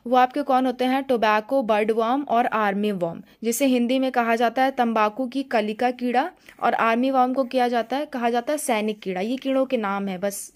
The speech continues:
नाम आप थोड़ा सा याद रखो। Coleopterans, Coleopterans क्या होते हैं, बीटल्स होते हैं, भृंग होते हैं, भौरा वगैरह आप जानते हो ना, उस तरह के होते हैं।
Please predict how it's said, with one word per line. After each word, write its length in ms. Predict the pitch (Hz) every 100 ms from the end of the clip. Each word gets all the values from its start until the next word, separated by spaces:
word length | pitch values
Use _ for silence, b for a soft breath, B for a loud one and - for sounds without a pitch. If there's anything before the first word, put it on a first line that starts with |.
| -
नाम 340 | 208 214 220 226
आप 200 | 247 226
थोड़ा 140 | 202
सा 120 | 202
याद 260 | 202 175 175
रखो। 340 | 180 180 359 - B B B B B B B B
Coleopterans, 800 | 277 285 320 339 320 294 294 339 - - 277
Coleopterans 680 | 269 302 302 294 285 302 -
क्या 160 | 294
होते 280 | 269 247 262
हैं, 200 | 285 254
बीटल्स 400 | 240 247 269 269
होते 200 | 240 247
हैं, 120 | 240
भृंग 240 | 226 240 220
होते 220 | 190 202
हैं, 80 | 202
भौरा 320 | 220 233 247
वगैरह 280 | 226 220 220
आप 100 | 208
जानते 340 | 196 190 196
हो 60 | 196
ना, 200 | 285 -
उस 200 | 240 240
तरह 200 | 220 202
के 120 | 196
होते 260 | 190 175 190
हैं। 200 | 196